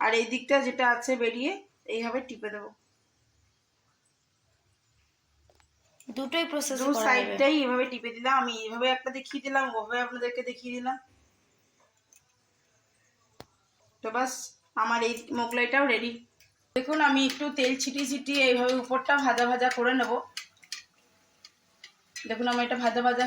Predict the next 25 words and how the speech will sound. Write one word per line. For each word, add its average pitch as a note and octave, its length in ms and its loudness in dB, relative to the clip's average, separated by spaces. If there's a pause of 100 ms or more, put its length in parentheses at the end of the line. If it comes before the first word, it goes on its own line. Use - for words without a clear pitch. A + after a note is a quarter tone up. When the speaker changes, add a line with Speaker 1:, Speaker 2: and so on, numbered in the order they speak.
Speaker 1:
হচ্ছে। B3 280 0 (800)
অবশ্যই C4+ 480 0
কোনো C#4+ 140 2 (100)
ভাজা B3 240 4
জিনিস C4 260 0
এভাবে A#3+ 260 2
গায়ে A#3 240 4
তেল A#3+ 220 0
ছিটিয়ে B3+ 280 -8
ছিটিয়ে C4 280 -4
দেবেন, B3+ 180 -2 (760)
বেশ A3+ 200 -2
উপর A#3+ 160 -2 (120)
পজিশনটা B3+ 480 2 (100)
ভাজা - 260 0
ভাজা G#3 220 -4
হয়ে F#3 180 -12
যাবে। - 140 -18 (1200)
এবার B3 160 6
আমি C#4 180 2
উল্টে A3 280 -2
নেব। G3+ 100 -8 (1500)
দেখুন, A#3 260 -6
আমার A#3 200 -2
মিনি G#3+ 220 -8